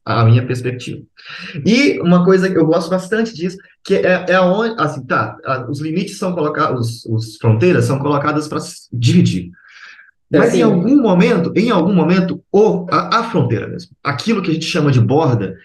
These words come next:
Speaker 1: ela é as duas coisas. E eu acho que aí é, assim, não é o,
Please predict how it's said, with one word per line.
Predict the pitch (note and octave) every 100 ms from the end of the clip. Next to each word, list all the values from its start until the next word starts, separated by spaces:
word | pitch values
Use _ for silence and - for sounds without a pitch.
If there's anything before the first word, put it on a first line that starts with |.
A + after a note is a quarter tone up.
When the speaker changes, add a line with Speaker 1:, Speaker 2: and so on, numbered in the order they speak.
| - -
Speaker 1:
ela | C#3+ E3 D#3+
é |
as | E3 C#3+
duas | C3 A3 F3
coisas. | - G#2 G2 - _ _ _ _ _ _ _
E | -
eu | C#3 C3+
acho | C#3+ D3
que | C#3 C#3+
aí | C#3 C3+ C3+ C#3 -
é, | A#2+ A#2 A#2 - _ _ -
assim, | C#3+ D3+
não | D#3
é | D#3+
o, | C#3